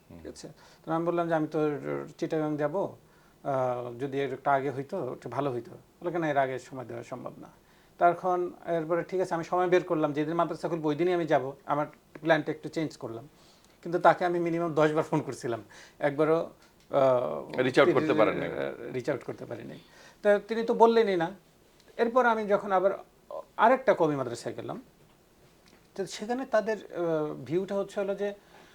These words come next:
Speaker 2: "আমরা যে কোরআন হাদিস শিখতেছি, এটা ভালো।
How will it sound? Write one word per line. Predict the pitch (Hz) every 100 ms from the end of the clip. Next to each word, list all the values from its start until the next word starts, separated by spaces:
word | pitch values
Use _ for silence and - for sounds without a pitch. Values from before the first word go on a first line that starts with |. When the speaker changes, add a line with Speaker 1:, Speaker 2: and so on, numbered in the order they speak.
| _ _ _
Speaker 2:
"আমরা | 147 156 180 196
যে | 196
কোরআন | 190 180 175
হাদিস | 170 175 180
শিখতেছি, | - 170 175 - 190
এটা | 156
ভালো। | 131 131 139